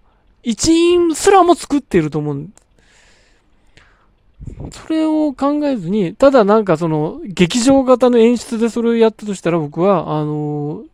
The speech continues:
ー、ちょっと、「どうなんの？」って思ったし、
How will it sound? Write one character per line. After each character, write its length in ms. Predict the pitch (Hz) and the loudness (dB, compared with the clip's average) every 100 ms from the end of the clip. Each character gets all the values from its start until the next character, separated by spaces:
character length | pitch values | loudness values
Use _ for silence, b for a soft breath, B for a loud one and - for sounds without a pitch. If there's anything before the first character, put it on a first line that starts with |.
| - | -14
ー、 20 | |
ち 40 | |
ょ 20 | |
っ 40 | 170 | -4
と、 240 | 160 143 - _ _ _ _ _ _ _ _ _ _ - | -2 -2 -6 _ _ _ _ _ _ _ _ _ _ -2
「ど 180 | 180 240 | 0 2
う 40 | |
な 120 | 196 | 2
ん 200 | 143 135 - - | 0 -6 -14 -8
の？」 200 | 170 185 | -4 -4
っ 40 | |
て 160 | - 151 | -6 -6
思 200 | 143 151 | -4 -8
っ 40 | |
た 160 | - 139 | -10 -12
し、 320 | 165 156 | -8 -8